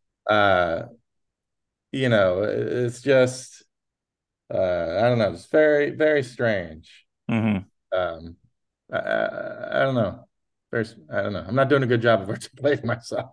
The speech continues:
Speaker 2: No, no, I, I understand completely what you're saying because,
Speaker 1: It,
Speaker 2: you
Speaker 1: it
Speaker 2: know, I'll see, I'll see somebody make a reference to nine eleven,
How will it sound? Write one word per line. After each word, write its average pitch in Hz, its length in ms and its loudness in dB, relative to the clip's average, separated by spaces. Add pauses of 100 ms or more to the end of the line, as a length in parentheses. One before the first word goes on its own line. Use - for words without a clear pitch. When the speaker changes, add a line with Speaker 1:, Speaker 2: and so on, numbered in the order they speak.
(160)
Speaker 2:
No, 254 280 10
no, 220 140 8
I, 175 380 6
I 156 200 0
understand 151 520 0
completely 160 420 4
what 127 140 2
you're 113 100 -2
saying 139 480 0
because, 127 240 -2
Speaker 1:
It, - 120 2
Speaker 2:
you - 60 4
Speaker 1:
it - 20 6
Speaker 2:
know, 131 100 2
I'll 147 140 2
see, 190 380 -2
I'll 160 140 0
see 175 380 -4
somebody 165 400 -4
make 147 240 -4
a 143 80 -4
reference 139 460 -4
to 131 100 -6
nine 139 260 2
eleven, 117 640 0